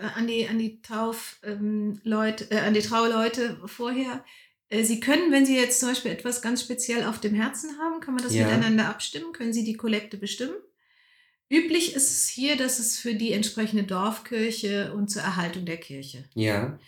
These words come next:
Speaker 1: ganz speziell auch eben des Gebäudes und der Pflege, äh, dieser
Speaker 2: Ja.
Speaker 1: schönen Kirche ist. Und das ist eigentlich immer auch im Sinne der Brautleute.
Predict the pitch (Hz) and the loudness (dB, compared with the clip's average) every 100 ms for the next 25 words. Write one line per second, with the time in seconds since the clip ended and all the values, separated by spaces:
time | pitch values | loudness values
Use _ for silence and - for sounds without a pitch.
0 | _ - 196 220 - 214 - 196 202 - | _ -6 -2 0 0 -2 -2 -2 -2 -2
1 | 175 - - 185 175 - 156 175 185 190 | -6 -6 -6 -4 -6 -8 -10 -6 -4 -2
2 | 175 - - 175 175 - 175 - 185 202 | 0 -2 -2 -8 -10 -12 -14 -12 -4 -2
3 | 202 185 - - 175 185 185 170 120 113 | 0 -2 -4 -10 -16 -12 -6 2 6 6
4 | - 185 180 233 254 247 240 226 220 214 | 6 0 -2 -2 -2 -2 -4 -4 -4 -4
5 | 214 208 - 175 196 190 208 214 196 165 | -2 -2 -4 -4 -4 -4 -2 0 0 -4
6 | 170 180 170 170 165 170 _ _ _ _ | -8 -8 -8 -8 -8 -10 _ _ _ _
7 | _ _ _ - 170 165 160 - 175 220 | _ _ _ -10 -4 -4 -6 -6 0 0
8 | 269 269 269 269 269 269 | 2 2 2 0 0 -4